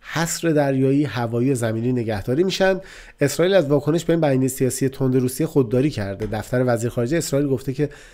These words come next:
سکوت بر واکنش ترجیح داره. این مواقع یه، یه چیزی بگه طرف، اونم یه چیز دیگه میاد میگه حالا دوباره بیا جمع کن قضیه رو. گفتن آقا حرفمون رو زدیم، سکوت کنیم، اونم میزنه حرفش تمام می‌شه. به قول بچه‌ها خودش خوش می‌شه میفته دیگه. حالا ما چه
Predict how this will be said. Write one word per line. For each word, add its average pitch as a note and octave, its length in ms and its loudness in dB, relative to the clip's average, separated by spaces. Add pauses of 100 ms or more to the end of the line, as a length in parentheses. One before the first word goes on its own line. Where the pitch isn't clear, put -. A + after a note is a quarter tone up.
سکوت F3 600 0
بر A#2+ 140 0
واکنش A#2 440 -2
ترجیح B2+ 400 -2
داره. E3+ 320 4 (400)
این D#3 180 6
مواقع B2+ 420 2
یه، C#3+ 220 6 (280)
یه C3+ 160 4
چیزی C3 280 0
بگه C3 240 2
طرف، C#3+ 380 4
اونم D3+ 200 4
یه D#3 120 6
چیز D3+ 180 0
دیگه B2+ 180 0
میاد D3+ 200 4
میگه D3 200 2
حالا C#3+ 160 6
دوباره C#3 220 4
بیا C#3+ 140 6
جمع C3+ 280 4
کن F3 160 -2
قضیه D#3+ 280 4
رو. D#3 100 4
گفتن C3+ 220 0
آقا C3+ 260 2 (340)
حرفمون C#3+ 300 2
رو C#3+ 60 2
زدیم، B2+ 240 0
سکوت C#3 360 -6
کنیم، C#3 200 2
اونم C3 180 2
میزنه B2 440 2 (380)
حرفش A#2 280 -4
تمام A2+ 220 -2
می‌شه. A#2+ 260 0
به A2 200 -6
قول A2+ 240 -4 (380)
بچه‌ها A#2 320 -2
خودش A#2+ 320 -4
خوش B2 240 -2
می‌شه A#2 160 -4
میفته B2+ 360 2
دیگه. G#2+ 120 -4
حالا A2 120 -2
ما A#2+ 80 0
چه A#2 420 -4